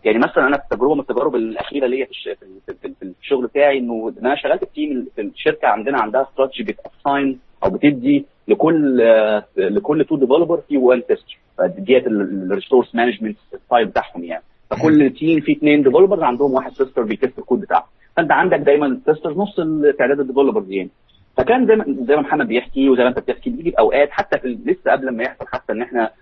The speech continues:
Speaker 1: نوصل للبرودكشن وفي، وفي bugs راجعه من البرودكشن، احنا لسه بن-، بن-، بنحاول نريليس the first time، انه في overhead غير عادي طالع من قلب، انه انا عندي نص الكباستي بتاعه الديفلوبر، آه، تيستر موجودين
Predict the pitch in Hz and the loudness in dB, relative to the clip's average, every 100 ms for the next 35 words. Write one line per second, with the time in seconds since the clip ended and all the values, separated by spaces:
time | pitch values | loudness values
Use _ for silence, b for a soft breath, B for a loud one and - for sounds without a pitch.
0 | _ 113 131 - 107 98 98 127 - 110 | _ -2 -2 0 0 0 -2 -2 -2 -6
1 | 95 123 120 110 92 - 107 117 120 104 | -6 -4 -2 -2 -4 -6 0 0 0 -2
2 | 104 92 92 92 104 - - 113 - 131 | -2 -4 -6 -4 -6 -6 -4 0 2 2
3 | 110 101 98 110 - _ - 113 - 139 | 0 -4 -8 -10 -10 _ -4 -4 0 4
4 | 143 123 117 120 127 - - 95 117 113 | 4 4 2 2 0 -4 -10 -6 -4 -4
5 | - 110 85 _ _ _ - 127 127 220 | 0 -2 -2 _ _ _ -2 0 0 0
6 | 240 208 208 - 440 185 160 170 165 131 | 0 0 -6 0 2 4 2 0 0 -2
7 | 180 170 131 _ _ - - 202 131 143 | -4 -6 -12 _ _ -20 -16 -4 0 2
8 | 123 113 117 135 127 107 104 107 104 98 | 0 0 0 2 2 0 0 -4 -4 -4
9 | 95 101 107 135 123 147 - - - - | -2 0 0 0 -2 -4 -6 -8 -8 -4
10 | 104 - - - 127 127 104 110 135 131 | -2 -2 -2 -2 0 0 -6 0 2 2
11 | 139 - - 101 - - 135 123 101 98 | -2 -2 0 0 0 -2 -2 -4 -6 -8
12 | 110 135 | -4 -4